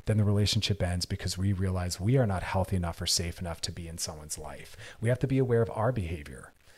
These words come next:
Even if the person's like, "It's fine, I know you didn't mean it to call me that name," it's like, "Well, it is not fine, and I can't allow myself to treat you like that, and I'm gonna go do some work on myself where I have to pull myself out of this." That is what y'all should be doing,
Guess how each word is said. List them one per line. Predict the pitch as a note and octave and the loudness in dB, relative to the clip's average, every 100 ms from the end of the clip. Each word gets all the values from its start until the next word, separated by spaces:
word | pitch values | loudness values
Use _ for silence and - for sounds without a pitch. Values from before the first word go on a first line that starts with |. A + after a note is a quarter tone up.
| - - | -20 -4
Even | C3 D3 | 2 4
if | |
the | D3+ | 6
person's | D3 D3 D3+ | 6 6 6
like, | E3 E3+ | 6 8
"It's | C#4+ - | 6 6
fine, | - G3 G3 G3 G3+ | 6 6 6 4 4
I | G#3+ | 2
know | G#3+ | 2
you | G#3 | 2
didn't | G3 E3+ | 2 2
mean | E3+ F3 E3+ | 4 4 4
it | E3+ E3+ - | 4 4 2
to | D#3 | 2
call | - D#3 | 4 4
me | D#3 | 4
that | D3+ D3 B2+ | 2 2 2
name," | C#3 C#3 C#3+ | 2 4 4
it's | C3 - | 4 4
like, | B2 A#2+ | 4 8
"Well, | C3+ C#3 C3+ | 8 10 8
it | B2+ A2+ | 6 4
is | C3 A#2+ | 4 4
not | G#2+ D#2+ - | 0 0 -4
fine, | - D2 D2+ G#2+ B2+ - - - - | -6 -4 -2 0 -2 -8 -20 -20 -2
and | A2 G2+ | 0 2
I | A2 | 0
can't | - - G#2+ | 0 2 2
allow | G2+ F#2+ | 4 2
myself | F#2+ F#2 G#2 F#2 | 2 0 0 -2
to | - | -4
treat | - A#2 | -2 0
you | E2 | -2
like | E2+ D2+ | -6 -8
that, | - D#2+ F#2 - - | -6 -4 -4 -4 -2
and | G#2 | 2
I'm | G#2 | 4
gonna | A2 A2 | 6 4
go | G2+ G2 | 4 4
do | G2+ | 2
some | - F#2+ | 2 2
work | B2+ C3+ | 2 2
on | F2 | -2
myself | E2+ - F2 - | -2 -4 -4 -2
where | |
I | F2+ | -4
have | - | -4
to | F2+ | -8
pull | - G2 | -4 -2
myself | F#2 - F2 - | -2 -2 -2 -2
out | F#2 E2+ | -2 -4
of | |
this." | C#2 - - - - - | -6 -8 -8 -10 -18 -10
That | F2 F2 A2 F3 | -6 2 4 6
is | D#3+ A#2 | 4 4
what | A#2+ | 2
y'all | G#2+ G2 | 2 0
should | G2+ F2+ | -2 -6
be | D#2 | -10
doing, | D2 G2+ - B1+ | -6 -4 -4 -10